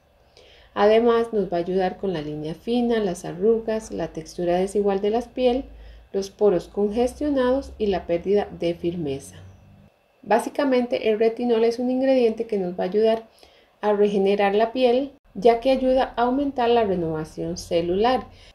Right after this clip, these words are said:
y el ácido hialurónico nos va a ayudar a retener la humedad en la piel. Y pasando al siguiente producto, les cuento que ya yo lo estuve buscando en internet.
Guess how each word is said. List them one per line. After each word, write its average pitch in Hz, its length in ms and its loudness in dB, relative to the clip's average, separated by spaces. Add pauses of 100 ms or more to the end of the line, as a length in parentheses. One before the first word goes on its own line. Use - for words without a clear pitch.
y 247 100 0
el 262 140 8
ácido 262 500 0
hialurónico 233 800 0
nos 202 200 -4
va 185 60 -6
a 180 40 -4
ayudar 208 400 -2
a 208 100 -6
retener 165 440 -8
la 185 120 -4
humedad 156 400 -6 (160)
en 156 260 -4
la 147 160 -12
piel. 135 300 -8 (1800)
Y 262 80 -2
pasando 277 640 0
al 175 160 0
siguiente 190 480 -4
producto, 220 560 2
les 220 320 4
cuento 208 420 2 (920)
que 220 260 2
ya 208 160 2
yo 208 100 4
lo 214 100 0
estuve 220 360 2
buscando 233 680 -4
en 214 160 -2
internet. 233 640 -2